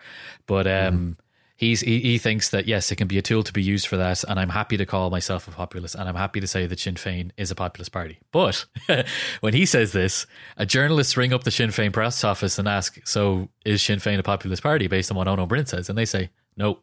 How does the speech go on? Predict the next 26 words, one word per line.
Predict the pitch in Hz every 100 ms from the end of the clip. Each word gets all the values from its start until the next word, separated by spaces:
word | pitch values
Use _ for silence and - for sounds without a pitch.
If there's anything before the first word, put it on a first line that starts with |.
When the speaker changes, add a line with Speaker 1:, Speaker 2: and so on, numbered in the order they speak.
| -
Speaker 1:
<laughs> | - - - - - 185 151 - - -
we're | 117 120
not | 120 113
a |
pop-, | 120 113
Speaker 2:
Oh. | 220 208
Speaker 1:
we're | 123
not | 120 117
a |
populist | 120 113 104 98
party." | 107 101 85 -
<laughs> | 156 214 - 190 143 151 135 - -
Speaker 2:
And | 165 175
is | 170
that, | 190 175
is | 151 139
that, | 180 185 - _ _
does | 135
that | 120 131
then | 127 117
speak | - 127
to | 117
that, | 107 101 - -
uh, | 101 -
like, | 107 101
a, | 85